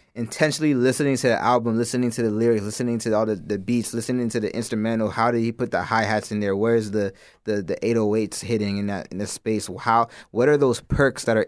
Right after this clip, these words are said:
in between the hi-hats? And then going back and listening to, like, the, the,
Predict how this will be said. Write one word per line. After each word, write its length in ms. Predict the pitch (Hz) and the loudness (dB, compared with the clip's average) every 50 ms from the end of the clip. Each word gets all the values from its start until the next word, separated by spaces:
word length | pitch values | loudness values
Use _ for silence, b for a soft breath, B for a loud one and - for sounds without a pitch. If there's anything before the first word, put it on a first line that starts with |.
| - | 0
in 120 | 135 139 131 | 0 0 0
between 380 | 123 117 - - 131 131 123 | 0 -2 -2 0 0 2 2
the 80 | 117 101 | 2 2
hi-hats? 600 | 101 107 107 107 101 101 104 98 90 - - - B B B B B | 0 0 0 0 0 0 0 -2 -2 -4 -8 -14 B B B B B
And 100 | 107 113 | -4 -4
then 140 | 113 104 95 | -4 -4 -2
going 300 | 104 113 120 117 110 101 | 0 0 0 2 2 2
back 220 | 110 110 107 107 | 2 2 0 0
and 120 | 113 107 104 | 0 -2 -2
listening 340 | 107 - - 110 110 110 101 | -2 -2 -2 -2 -2 0 0
to, 140 | - 110 | 0 0
like, 180 | 101 95 98 - | 2 0 0 0
the, 240 | 92 90 78 71 - - - - | -2 -2 0 -2 -4 -6 -10 -6
the, 340 | 104 104 101 98 92 - | -2 -2 0 0 -2 -4